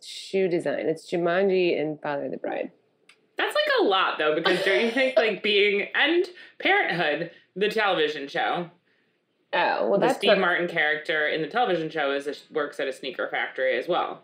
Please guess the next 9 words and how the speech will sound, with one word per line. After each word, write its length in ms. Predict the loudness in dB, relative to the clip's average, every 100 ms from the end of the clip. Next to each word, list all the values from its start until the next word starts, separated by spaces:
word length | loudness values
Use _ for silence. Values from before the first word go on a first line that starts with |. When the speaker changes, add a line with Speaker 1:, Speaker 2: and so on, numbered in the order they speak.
| -6
Speaker 1:
But 160 | -2
that's 240 | 0 -2 -2
not 160 | -2
the 60 | -4
nineties. 480 | -8 -6 -6 -6 -8 -16 -20 -20 _ _ _ _ _ _ _
Speaker 2:
I'm 140 | -8 -4
just 180 | -4
saying. 460 | -2 -2 -4 -8 -12 -18 _ _
I 280 | -6 -2 -2